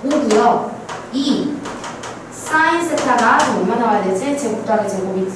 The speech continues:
그거 나와야 되니까. 어, 뭘로 해야 될까? 이분의 오니까.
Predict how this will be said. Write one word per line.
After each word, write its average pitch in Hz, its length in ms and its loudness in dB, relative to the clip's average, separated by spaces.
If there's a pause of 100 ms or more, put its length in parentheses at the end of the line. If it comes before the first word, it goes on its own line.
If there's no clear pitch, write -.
(120)
그거 214 80 -6
나와야 180 260 2
되니까. 277 580 0 (4000)
어, 202 280 -4
뭘로 247 160 0
해야 214 80 2
될까? 185 180 -2
이분의 240 520 -6
오니까. 185 500 -6